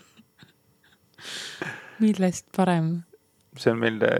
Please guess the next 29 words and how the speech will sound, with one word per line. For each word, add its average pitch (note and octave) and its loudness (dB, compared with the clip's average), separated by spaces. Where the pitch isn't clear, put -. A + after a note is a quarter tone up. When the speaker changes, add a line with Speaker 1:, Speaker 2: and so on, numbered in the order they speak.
Speaker 2:
mitmes, B2 0
äh, A2 0
algus A2+ 4
juba. G#2+ 2
Kuidagi A2+ 2
ei G#2 -4
sobi. A#2+ 2
Lihtsalt C3+ 2
point D3+ 6
on A#2 0
selles, A#2+ 2
et G#2+ -6
meil B2 6
on A2 0
täna A#2 6
laupäeva B2+ 4
hommik. A#2 -10
Speaker 1:
Jaa. F#3+ 2
Speaker 2:
Ja A#2+ 8
uskuge B2 4
või A#2+ 2
mitte, B2 2
aga A2+ 4
Lemmelis A#2+ 4
tegi A2+ 2
pannkooke. A#2 2
<laughs> C3+ 2
Taas - 4
kord. C3 0